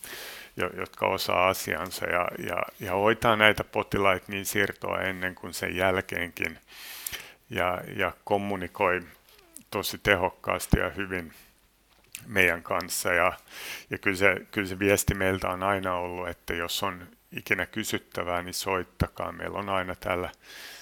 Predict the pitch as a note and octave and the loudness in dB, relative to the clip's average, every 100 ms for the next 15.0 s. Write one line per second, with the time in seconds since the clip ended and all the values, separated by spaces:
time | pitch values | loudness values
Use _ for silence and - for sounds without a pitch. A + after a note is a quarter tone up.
0 | - - - - - - G#2 - A2 G2 | -20 -20 -20 -20 -20 -8 -6 -4 4 4
1 | F#2+ - - G2+ - G2 F2 - F#2+ F#2+ | 4 2 6 4 4 -4 -2 2 2 2
2 | - G2+ F#2 G2+ F#2+ G2+ F#2 - F#2+ F2 | 0 0 0 -2 -4 -2 -4 -4 -4 -4
3 | F2 - F2 F2 F2 - G2+ - - - | -2 0 2 4 2 -2 -6 -8 -8 -8
4 | - E2+ F2+ F2+ F#2+ F#2 G#2+ F#2+ - - | -8 -4 -4 -4 -8 -4 0 0 0 -4
5 | - - - _ _ _ _ _ _ _ | -6 -14 -20 _ _ _ _ _ _ _
6 | _ - - B2 A2+ F2+ G2 F#2+ F2 F#2 | _ -20 -18 -10 -4 -2 2 2 2 -4
7 | F2+ F#2+ F2+ F2+ - A2+ G2 A#2 A2+ G#2+ | -6 -8 -4 -2 -2 -4 -2 6 6 6
8 | - A2 G2+ F#2+ F#2+ F#2 - _ - - | 0 0 0 0 -2 -4 -10 _ -18 -16
9 | - - _ - F#2+ F2 - G2 F#2 F2+ | -16 -20 _ -12 -6 0 2 4 4 2
10 | F2 F#2+ F2 F2+ F#2+ - F2+ F2 - - | -2 -4 -4 -8 -10 -10 -12 -12 -10 -6
11 | F2 F2+ F2 F#2+ F2 F2 - G2 F#2 F2 | -6 -6 -8 -6 -6 -6 -4 -2 -2 -4
12 | F2 - F2+ E2+ - - E2+ - - E2+ | -6 -4 -4 -6 -8 -8 -8 -6 -4 -2
13 | E2 - _ - - - - - F#2+ E2+ | -2 -8 _ -20 -18 -16 -18 -2 0 2
14 | E2 - F#2 F2+ F2+ F#2+ F#2 F#2 F2+ F#2 | -2 -6 -6 -2 -2 -2 -4 -4 0 -2